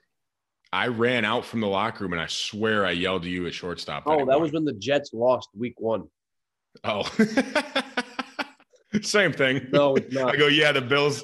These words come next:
Speaker 1: the Bills came back
Speaker 2: Yeah,
Speaker 1: and beat
Speaker 2: they
Speaker 1: them."
Speaker 2: were up fucking sixteen to nothing in the fourth quarter.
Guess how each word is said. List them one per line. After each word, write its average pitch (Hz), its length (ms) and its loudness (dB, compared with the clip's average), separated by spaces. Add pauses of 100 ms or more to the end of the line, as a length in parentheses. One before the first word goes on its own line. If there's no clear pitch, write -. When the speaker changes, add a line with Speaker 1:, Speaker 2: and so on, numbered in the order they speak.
Speaker 1:
the 151 140 2
Bills 160 380 4
came 156 240 2
back 151 180 4
Speaker 2:
Yeah, 170 140 8
Speaker 1:
and 123 80 2
beat 135 180 2
Speaker 2:
they 151 80 4
Speaker 1:
them." 160 100 4
Speaker 2:
were 160 100 6
up 151 180 2
fucking 156 320 0
sixteen 165 440 -2
to 151 60 0
nothing 147 380 0
in 123 80 -2
the 120 100 -4
fourth 131 280 -2 (100)
quarter. 123 320 2